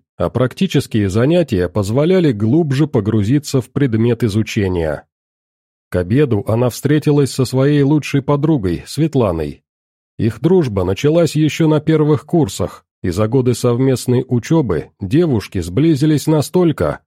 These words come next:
что понимали друг друга буквально с полуслова. Обед прошел весело, полный смеха и обсуждения последних новостей.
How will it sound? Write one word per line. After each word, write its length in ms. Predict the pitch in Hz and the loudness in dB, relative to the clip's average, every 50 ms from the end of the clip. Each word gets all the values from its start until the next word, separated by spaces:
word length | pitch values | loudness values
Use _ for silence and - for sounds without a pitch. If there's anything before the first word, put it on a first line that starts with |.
| _ _ - | _ _ -18
что 260 | - - - 101 87 | -10 -4 -4 -2 0
понимали 520 | - 110 113 123 131 147 175 175 165 165 | 0 2 2 2 2 2 2 2 2 2
друг 280 | 147 123 127 135 123 120 | 2 2 0 0 0 0
друга 320 | 131 170 180 156 110 95 | 2 2 2 2 2 0
буквально 600 | 87 92 117 - - 143 165 165 160 156 156 156 143 | 0 0 -2 0 0 0 2 2 2 2 2 0 0
с 80 | - | -2
полуслова. 920 | - - 160 160 151 151 139 - - 151 147 143 120 95 87 76 69 - _ _ _ _ _ _ _ _ _ _ _ _ _ _ _ _ _ _ _ _ _ _ _ - | -2 0 2 2 2 2 0 0 0 0 2 2 2 2 0 -2 -4 -6 _ _ _ _ _ _ _ _ _ _ _ _ _ _ _ _ _ _ _ _ _ _ _ -4
Обед 420 | 82 82 82 92 135 165 - - - | -4 -2 0 0 -2 -2 -2 -2 -2
прошел 460 | 185 185 180 - - 190 185 180 151 | 0 0 0 0 2 2 2 2 2
весело, 600 | 123 135 143 139 - - 131 98 90 78 73 - - - | 2 2 2 0 0 0 -2 0 0 -2 -4 -6 -6 -2
полный 420 | 160 160 151 135 113 98 90 78 | 0 2 2 2 2 0 -2 -2
смеха 500 | - - 135 156 175 170 143 - 160 151 | -4 -2 0 0 2 0 0 0 0 -2
и 180 | - - 180 185 | 0 0 0 0
обсуждения 800 | 165 - - - 120 95 82 87 98 139 147 135 135 131 127 | 0 0 -2 -2 -2 -2 -2 0 0 0 2 2 2 2 0
последних 680 | 120 - 113 98 - - 110 117 117 107 110 110 104 - | 0 0 -2 -2 -2 0 0 0 0 0 -2 -2 -2 -2
новостей. 760 | - 107 104 104 104 92 - - - 101 85 80 73 76 _ | -2 -2 0 0 0 -2 -4 -4 -4 -4 -4 -4 -6 -10 _